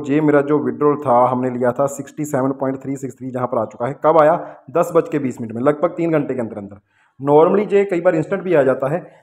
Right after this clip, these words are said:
लेकिन जो उनका टाइमिंग रहता है वहाँ का, उसके according अगर आप करोगे तो आपको इंस्टेंट भी मिल जाएगा। मैंने इंडिया के टाइम के according साढ़े सात बजे किया, तो दस बजे के बाद जो ऑपरेट हुआ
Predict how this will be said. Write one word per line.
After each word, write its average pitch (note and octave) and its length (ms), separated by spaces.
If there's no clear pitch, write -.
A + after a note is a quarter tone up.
लेकिन D#3+ 280
जो F#3 80
उनका E3 240
टाइमिंग E3 340
रहता D3 260
है D3+ 100
वहाँ C#3 220
का, D3+ 120
उसके D#3+ 220
according E3 340
अगर F3 140
आप D#3+ 100
करोगे E3 240
तो E3+ 80
आपको E3 200
इंस्टेंट D#3+ 260
भी E3+ 60
मिल C#3 140
जाएगा। A#2 240
मैंने D3 200
इंडिया D#3+ 260
के F#3+ 140
टाइम E3 180
के E3+ 100
according D#3+ 260
साढ़े D3 180
सात C#3 200
बजे D3 160
किया, D#3+ 120
तो E3 100
दस D3 200
बजे D#3+ 160
के D#3+ 100
बाद C#3 220
जो D3 80
ऑपरेट B2 260
हुआ D3 160